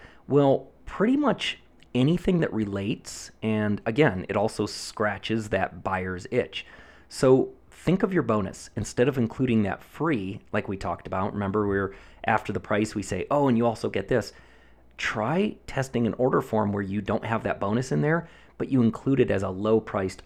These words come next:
upsell instead. "Hey, you might also be interested in this after checkout," okay? And the price on these will typically be about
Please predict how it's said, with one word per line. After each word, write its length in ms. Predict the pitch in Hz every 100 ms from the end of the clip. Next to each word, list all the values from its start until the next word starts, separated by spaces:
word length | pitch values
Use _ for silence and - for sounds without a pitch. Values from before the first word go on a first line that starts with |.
| -
upsell 580 | - - - 87 85 - - - - -
instead. 560 | - 98 - 120 92 -
"Hey, 120 | - 139
you 180 | 98
might 200 | 107 113
also 260 | 98 107 -
be 140 | 95
interested 400 | 95 95 90 92
in 80 | 92
this 280 | 117 95 - -
after 300 | 98 - -
checkout," 420 | 98 92 82 - - - - 110
okay? 280 | 101 104 - - - - - - -
And 580 | 117 113 110 107 101 - - -
the 120 | 120
price 320 | - 127 135
on 80 | 120
these 160 | 110 98
will 100 | 101
typically 420 | 110 - - 101
be 140 | 98
about 400 | 95 92 90 -